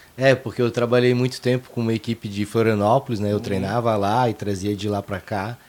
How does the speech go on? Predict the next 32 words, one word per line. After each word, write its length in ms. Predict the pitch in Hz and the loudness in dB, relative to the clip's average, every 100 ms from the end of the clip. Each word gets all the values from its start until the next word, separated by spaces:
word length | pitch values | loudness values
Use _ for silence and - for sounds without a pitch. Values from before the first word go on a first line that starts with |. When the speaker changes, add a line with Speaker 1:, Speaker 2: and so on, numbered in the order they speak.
| - - - - - | -20 -20 -20 -20 -18
Speaker 1:
Muito 220 | - 104 107 | -10 -8 -4
ligado 400 | 104 107 107 107 | 0 0 0 0
a 80 | |
eles 440 | 104 107 117 120 107 | 0 0 0 -2 -2
e 680 | 117 117 117 113 113 113 110 | 0 2 2 2 2 0 0
muita 280 | 110 127 131 | 0 2 2
gente 240 | 127 127 | 2 -2
pergunta 380 | - 127 131 127 | 2 2 2 0
assim, 240 | 117 127 | -2 -2
"Pô, 180 | 117 160 | -2 -2
tu 100 | 135 | 0
veio 120 | 131 | -2
de 60 | 127 | -2
Florianópolis, 680 | 139 131 127 143 151 147 117 | 0 2 4 8 6 4 -2
né?" 100 | 120 | 0
Eu 40 | |
digo, 140 | 117 113 | -2 -2
Speaker 2:
<laughs> 100 | 113 | -2
Speaker 1:
"Não, 80 | 110 | -2
eu 60 | |
sou 160 | 104 95 | -4 -4
de 100 | 90 | -4
Blumenau." 580 | 90 95 98 107 123 113 | -2 0 2 0 -2 -4
Speaker 2:
Massa, 560 | 101 101 110 151 160 127 | -4 -2 0 0 -2 -2
Speaker 1:
Não, 100 | 101 | 2
Speaker 2:
cara. 140 | 104 | 2
Speaker 1:
não 80 | 104 | 0
sabiam 440 | 92 104 104 113 | -2 -2 0 -2
que 80 | 104 | -2
eu 60 | 104 | -4
sou 160 | - | -4
daqui. 400 | 98 98 90 85 | -4 -6 -8 -12